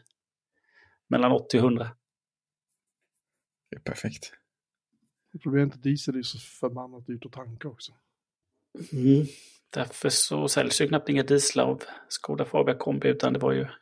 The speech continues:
Speaker 1: bensina.
Speaker 2: Mm.
Speaker 3: Jag hittade Skoda Octavia Scout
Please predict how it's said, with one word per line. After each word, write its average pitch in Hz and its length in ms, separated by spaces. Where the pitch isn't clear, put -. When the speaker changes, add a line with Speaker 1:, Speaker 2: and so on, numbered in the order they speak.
Speaker 1:
bensina. - 440
Speaker 2:
Mm. 107 260
Speaker 3:
Jag 143 80
hittade 151 200
Skoda 139 300
Octavia 139 420
Scout 147 500